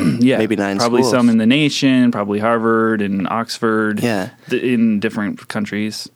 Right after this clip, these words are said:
Speaker 2: Yeah, Russian.
Speaker 1: The Russian Oxford or, or the, uh, Swedish Oxford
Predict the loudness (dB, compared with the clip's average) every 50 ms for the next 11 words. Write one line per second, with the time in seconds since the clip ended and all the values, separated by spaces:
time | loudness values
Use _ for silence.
0 | _ _ _ -2 0 0 2 2 0 0 0 0 0 2 0 0 0 0 0 0
1 | -2 -2 -4 -8 -14 _ _ _ _ _ -6 -4 -2 -2 -2 0 0 0 0 0
2 | -2 -4 -4 -4 -2 0 0 2 0 0 0 0 0 -2 -2 -2 -2 -4 -4 -6
3 | -6 -4 -6 -6 -6 -6 -4 -4 -4 -4 -4 -4 -4 -6 -6 -6 -8 -8 -6 -4
4 | -2 -2 0 -2 -2 -2 -4 -6 -8 -8 -12 -14 -10 -8 -6 -6 -6 -8 -10 -6
5 | -2 -2 0 0 -2 -4 -8